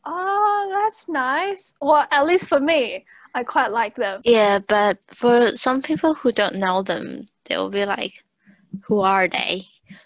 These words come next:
Speaker 2: Why are
Speaker 1: Yeah.
Speaker 2: they, yeah, why are they changing those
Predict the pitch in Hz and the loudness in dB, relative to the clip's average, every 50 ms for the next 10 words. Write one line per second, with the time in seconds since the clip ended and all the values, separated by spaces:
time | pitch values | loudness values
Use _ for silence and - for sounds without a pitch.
0 | _ - _ _ _ _ 214 226 240 247 247 254 262 254 269 277 269 262 269 262 | _ -20 _ _ _ _ 0 4 4 6 6 6 6 6 4 4 2 0 -2 -8
1 | _ _ _ 196 _ _ 254 247 233 220 214 214 220 226 254 277 294 302 311 311 | _ _ _ -20 _ _ 2 4 4 4 4 4 4 4 4 4 4 4 4 4
2 | 311 311 302 285 - - - 277 262 262 254 262 254 254 247 247 233 226 240 233 | 4 2 2 0 -2 -2 -2 -2 0 0 0 0 0 0 0 0 0 0 -2 -4
3 | - - - - | -8 -12 -12 -14